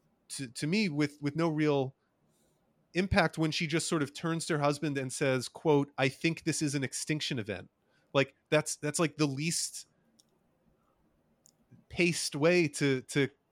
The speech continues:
I don't know. I don't know. There's another scene later on. I'm not gonna go through everything I have.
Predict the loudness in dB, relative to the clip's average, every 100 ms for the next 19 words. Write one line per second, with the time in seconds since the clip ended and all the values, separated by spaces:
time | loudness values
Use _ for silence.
0 | _ -12 -6 -6 -6 -8 _ _ _ _
1 | _ _ _ _ _ _ -4 -2 0 0
2 | 0 2 2 2 0 0 0 2 2 2
3 | 2 0 -4 -12 _ _ _ _ _ _
4 | _ _ _ _ _ _ -8 -4 -2 0
5 | -2 0 -2 -2 -4 -4 -4 -4 -6 -6
6 | -6 -8